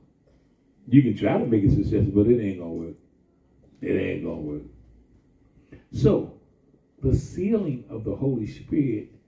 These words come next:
has a threefold significance, meaning of importance in the New Testament. One, to indicate ownership,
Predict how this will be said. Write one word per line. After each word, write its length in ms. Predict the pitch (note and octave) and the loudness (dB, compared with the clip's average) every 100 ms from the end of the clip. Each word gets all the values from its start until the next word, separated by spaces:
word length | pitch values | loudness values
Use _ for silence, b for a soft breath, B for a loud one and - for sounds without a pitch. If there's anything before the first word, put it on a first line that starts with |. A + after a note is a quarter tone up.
| _ _ _ | _ _ _
has 260 | - A#2 A2+ | -2 0 2
a 240 | G2 F#2 - - | 2 -2 -10 0
threefold 840 | C#3+ D3+ D3 D3+ D#3 A2+ G2 G#2 - _ _ _ _ | 4 4 2 -2 0 -2 -4 -8 -14 _ _ _ _
significance, 920 | - B2 C#3+ C3+ G2+ - - - - - _ _ _ _ _ _ _ b b b b b _ _ _ _ - | -6 0 0 0 -6 -12 -16 -14 -16 -18 _ _ _ _ _ _ _ b b b b b _ _ _ _ -10
meaning 560 | G2+ A#2+ D#3 C3 G#2+ | 0 2 2 2 0
of 120 | G2+ | -2
importance 720 | G#2 G#2 - - - - - - _ - | -2 -2 -2 -4 -6 -12 -18 -18 _ -12
in 140 | G2 | -4
the 80 | G#2 | -4
New 180 | G#2 A2 | -4 -2
Testament. 600 | B2 A#2 - - - - _ - | 0 0 -2 -4 -14 -20 _ -12
One, 560 | G2 F#2 F2 E2 C#3 - - - _ - _ _ _ _ _ _ - b b b - | -4 -4 -4 -10 -12 -14 -20 -20 _ -20 _ _ _ _ _ _ -20 b b b 0
to 240 | B2+ - C3+ | 2 2 -2
indicate 760 | D#3+ G3+ - - B2 B2+ - - - - | -4 -4 -6 0 0 0 -2 -16 -18 -8
ownership, 580 | C#3 A2 F2+ - - | -6 -6 -10 -14 -16